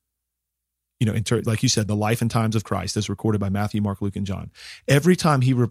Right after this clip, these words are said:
encounters a person who is aware of his or her need,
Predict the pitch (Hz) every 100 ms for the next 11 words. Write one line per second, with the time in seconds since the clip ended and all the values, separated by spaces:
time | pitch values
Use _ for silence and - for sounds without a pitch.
0 | - _ - 117 117 107 131 123 123 120
1 | 117 107 104 98 104 95 87 - _ _
2 | _ _ 117 101 110 117 147 - _ _
3 | _ _ - 110 - - - 123 120 117
4 | 120 110 113 117